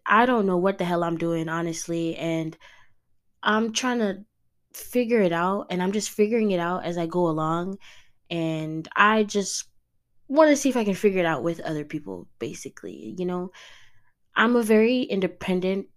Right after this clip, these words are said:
person. Sometimes I think I'm hyper independent, but it's nice to have other people you can talk to and other people you can relate to. So that's basically what I'm trying to build here, like,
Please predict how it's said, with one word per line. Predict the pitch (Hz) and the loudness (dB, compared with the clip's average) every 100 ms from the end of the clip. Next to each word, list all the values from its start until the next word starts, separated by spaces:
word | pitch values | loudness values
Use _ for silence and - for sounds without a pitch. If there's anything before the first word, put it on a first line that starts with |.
| _ | _
person. | 190 175 - 202 208 214 | -4 -4 -2 -4 -4 -6
Sometimes | - 190 190 185 | -6 -6 -6 -6
I | 175 | -6
think | 175 170 | -6 -6
I'm | 151 | -8
hyper | 147 160 175 | -8 -10 -6
independent, | 190 190 196 196 202 202 - - - - - _ _ _ _ _ _ _ _ 196 | -6 -4 -4 -4 -2 -4 -6 -20 -20 -20 -20 _ _ _ _ _ _ _ _ 2
but | 190 165 - - | 2 2 -2 -4
it's | 190 190 - - - - - _ | -2 -2 -6 -10 -10 -14 -18 _
nice | 208 214 247 - | -4 -2 -2 -4
to | |
have | 208 202 196 | -2 -2 -4
other | 170 | -6
people | 165 180 165 | -6 -6 -4
you | 165 | -4
can | 160 156 | -4 -6
talk | 170 165 | -8 -8
to | - 170 | -6 -4
and | 165 | -2
other | 131 156 | -4 -6
people | - 165 160 | -8 -8 -6
you | 160 | -4
can | 160 | -4
relate | 147 151 - - | -4 -4 -6 -8
to. | 190 | -12
So | 180 - 160 95 - - - _ _ _ _ - | -10 -10 -8 -10 -14 -18 -20 _ _ _ _ -4
that's | 226 220 - - | -2 0 -4 -4
basically | - 208 - 196 | 0 0 0 -4
what | 175 170 | 0 0
I'm | 165 | -2
trying | - 165 | -2 -4
to | |
build | 156 160 151 | -2 -4 -4
here, | - 151 147 | -4 -4 -4
like, | 143 - - | -8 -10 -12